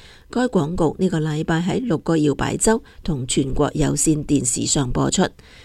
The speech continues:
根據美國勞工嘅數據，八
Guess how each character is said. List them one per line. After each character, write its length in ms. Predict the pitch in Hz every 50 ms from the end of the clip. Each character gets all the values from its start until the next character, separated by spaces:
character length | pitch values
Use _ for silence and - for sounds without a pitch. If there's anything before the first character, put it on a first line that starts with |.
| - - - -
根 220 | - 196 196 196 196
據 180 | 196 170 160
美 180 | 160 156 156 156
國 140 | 147 175 160
勞 180 | 147 143 - -
工 180 | - 202 226 226
嘅 80 | 202
數 220 | 170 - 160 147 139
據， 320 | 147 160 151 165 156 - - - - - - -
八 140 | 196 196